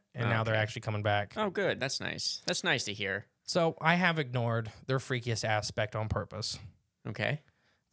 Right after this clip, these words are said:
Speaker 1: Their lure.
Speaker 2: Oh, their tongue.
Speaker 1: Yeah. So
Speaker 2: Yeah.
Speaker 1: they have a small modification on their tongue that looks just like this tiny little red worm.
Speaker 2: Yep.
Speaker 1: And they sit there and they twitch, and their jaws are basically like a hinge pin trap.
Speaker 2: It's like a mouse trap.
Speaker 1: Yeah, so they literally have their jaws extended as far as they can,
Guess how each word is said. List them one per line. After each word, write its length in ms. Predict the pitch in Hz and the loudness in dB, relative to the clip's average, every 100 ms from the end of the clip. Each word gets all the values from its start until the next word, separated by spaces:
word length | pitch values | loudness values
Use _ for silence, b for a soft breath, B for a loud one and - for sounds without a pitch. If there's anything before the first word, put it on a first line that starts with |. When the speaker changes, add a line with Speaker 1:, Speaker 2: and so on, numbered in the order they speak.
| - | 2
Speaker 1:
Their 160 | 127 | 4
lure. 400 | 135 123 98 80 - - b b b b b | 4 2 0 -4 -10 -16 b b b b b
Speaker 2:
Oh, 380 | - 127 131 107 | 0 2 2 0
their 120 | 98 | -2
tongue. 600 | 92 - 117 131 101 92 104 | -4 -4 -4 -2 -4 -8 -4
Speaker 1:
Yeah. 260 | 123 110 113 b b - | -2 -2 -6 b b -2
So 60 | 104 | 2
Speaker 2:
Yeah. 40 | |
Speaker 1:
they 80 | 131 | 2
have 180 | 147 147 | 2 2
a 100 | 127 | 2
small 680 | - 131 123 123 135 147 156 | 0 -2 2 2 4 2 0
modification 760 | 147 135 139 160 - 127 120 127 | 0 0 0 -2 -2 -2 0 -2
on 80 | 120 | 0
their 80 | 123 | 0
tongue 260 | - 120 | 0 0
that 60 | 117 | 0
looks 220 | 117 113 | -2 -4
just 280 | - 123 120 | -2 -2 0
like 100 | 127 | -2
this 120 | 113 | -2
tiny 260 | - 117 113 | -2 0 0
little 180 | 113 113 | 0 -2
red 140 | 123 | -4
worm. 280 | 113 95 - - | -6 -8 -10 -10
Speaker 2:
Yep. 240 | - 127 - - | -2 -2 -2 -4
Speaker 1:
And 100 | 123 | -2
they 40 | |
sit 200 | 117 127 | 0 0
there 100 | 131 | 2
and 100 | 127 | 2
they 60 | 117 | 0
twitch, 520 | - 165 170 - - b b b b - | 2 2 2 -4 -8 b b b b 0
and 140 | 139 | 4
their 100 | 135 | 2
jaws 460 | 123 147 165 190 156 | 4 6 6 6 2
are 40 | |
basically 640 | 135 131 - - 131 123 120 | 2 0 0 0 0 0 -2
like 300 | - 123 120 | 0 0 2
a 80 | 113 | 0
hinge 400 | - 139 131 - | 2 2 2 2
pin 240 | 127 113 | 2 2
trap. 480 | 107 - 107 87 - - _ | 0 0 0 -2 -10 -18 _
Speaker 2:
It's 80 | - | 0
like 120 | 170 | 2
a 40 | |
mouse 280 | 135 185 220 | 2 2 0
trap. 300 | - 104 87 | 0 0 0
Speaker 1:
Yeah, 180 | - 113 | 0 0
so 160 | 107 127 | 0 0
they 140 | 135 | 2
literally 360 | 143 165 175 165 | 4 4 4 2
have 260 | 143 151 139 | 4 2 4
their 120 | 135 | 0
jaws 460 | 123 123 135 139 | 2 2 2 0
extended 420 | - 113 - 123 120 | -4 -4 0 2 2
as 100 | 113 | 0
far 260 | - 123 | 2 2
as 100 | 123 | 2
they 100 | 120 | 0
can, 400 | 117 127 123 123 | -2 0 2 0